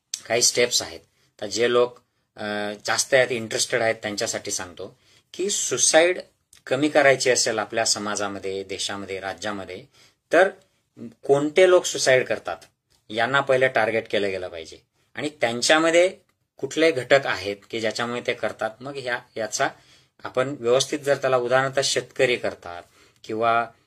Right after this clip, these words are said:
अ, मेडिकल फील्डचे लोक करतात किंवा सिक्युरिटी फोर्सेसमधले लोक, आर्मीमधले लोक करतात, तर त्यातली कारणं काय आहेत ते शोधून ते टार्गेट केले पाहिजेत. मेंटल हेल्थ ज्या लोकांचे प्रॉब्लेम्स आहेत,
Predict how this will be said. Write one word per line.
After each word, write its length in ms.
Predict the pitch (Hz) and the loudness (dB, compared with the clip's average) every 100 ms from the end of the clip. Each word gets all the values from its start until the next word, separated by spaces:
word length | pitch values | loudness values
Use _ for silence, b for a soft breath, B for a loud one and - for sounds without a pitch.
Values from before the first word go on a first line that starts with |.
| _ _ | _ _
अ, 140 | 107 | -10
मेडिकल 440 | 107 117 131 135 135 | -4 -2 0 2 0
फील्डचे 440 | 135 120 107 120 | 0 -4 0 0
लोक 240 | 110 104 - | 0 -2 -6
करतात 360 | 95 90 87 - - | -10 -12 -16 -18 -10
किंवा 500 | 117 117 120 117 120 _ _ - | -6 -2 0 -2 -6 _ _ -6
सिक्युरिटी 460 | 120 - 135 135 | -4 2 2 2
फोर्सेसमधले 760 | 135 123 117 123 - 117 110 107 | -2 -2 0 -2 -2 -4 -4 -2
लोक, 240 | 104 101 | -2 -2
आर्मीमधले 560 | 101 117 127 120 110 110 | -2 -2 -4 -6 -4 -2
लोक 180 | 101 - | -4 -6
करतात, 280 | 92 95 92 - | -12 -12 -10 -8
तर 40 | |
त्यातली 380 | - 123 - - | -2 -2 -2 -8
कारणं 420 | - 120 120 151 | -2 0 2 2
काय 240 | 147 135 123 | 4 4 4
आहेत 120 | 123 - | 0 -2
ते 80 | 131 | -4
शोधून 360 | - 120 131 | -4 -6 -6
ते 120 | 127 | -8
टार्गेट 440 | 139 104 101 104 - | -4 -4 -2 -6 -8
केले 220 | 95 90 | -10 -10
पाहिजेत. 280 | 87 82 80 _ b b b b | -12 -16 -18 _ b b b b
मेंटल 520 | 113 123 143 143 175 | -4 -2 0 2 2
हेल्थ 420 | 156 139 147 - - _ _ 110 | 4 4 4 0 -18 _ _ -4
ज्या 160 | 117 123 | 0 2
लोकांचे 600 | 123 127 127 123 127 127 | 0 -2 -4 -2 -2 -2
प्रॉब्लेम्स 520 | 110 104 117 120 107 | -4 -4 -4 -6 -6
आहेत, 220 | 82 | -8